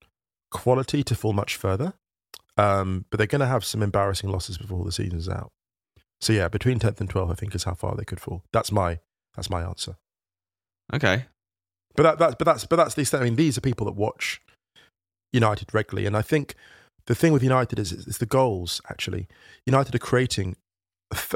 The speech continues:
Speaker 1: actually a reasonable number of chances, but the conversion is absolutely appalling. The conversion rate's terrible.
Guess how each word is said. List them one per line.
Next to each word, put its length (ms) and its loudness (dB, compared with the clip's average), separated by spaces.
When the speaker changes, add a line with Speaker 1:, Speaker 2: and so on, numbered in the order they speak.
Speaker 1:
actually 320 2
a 40 2
reasonable 340 4
number 160 -2
of 60 -6
chances, 580 -4
but 120 -6
the 60 -6
conversion 560 0
is 120 -2
absolutely 500 -4
appalling. 580 -4
The 60 -10
conversion 420 0
rate's 200 -6
terrible. 480 -6